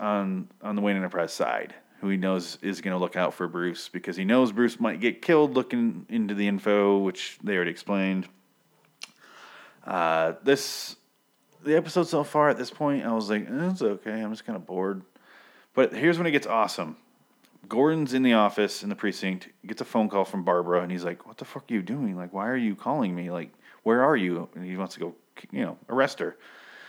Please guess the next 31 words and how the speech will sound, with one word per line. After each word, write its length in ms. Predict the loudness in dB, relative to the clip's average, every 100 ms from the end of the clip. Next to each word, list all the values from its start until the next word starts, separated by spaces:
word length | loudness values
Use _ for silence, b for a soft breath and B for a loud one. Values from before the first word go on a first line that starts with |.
| B B
And 260 | -6 -4 -4 -10
she's 320 | -8 -4 -2
like, 200 | -2 0
"You 80 | 0
look 140 | 0
great." 320 | 4 4 4
And 100 | -2
he 40 | -6
turns 260 | -6 -4
around. 260 | -2 -4 -4
She's 200 | -6 -2
right 120 | 0
there 280 | 0 0 -2
at 80 | -4
a 20 |
payphone. 760 | 2 2 6 6 6 4 0 -8 _ -10
There's 160 | -4 -4
a 60 |
payphone 760 | 0 2 4 6 6 8 4 0
inside 1120 | 0 2 2 0 0 2 2 0 -4 -8 -2
the, 380 | 0 2 0 -2 -2
inside 480 | 0 4 6 6
the 60 | 8
building, 480 | 8 8 6 -2 -8 _ _
the 80 | -6
precinct 420 | -2 0 0 2
building. 360 | 4 4 2 -8 b b b b b b b b
There's 200 | 0 2
a 40 | 6
goddamn 360 | 6 6 4
payphone. 480 | 4 2 0 -6 -10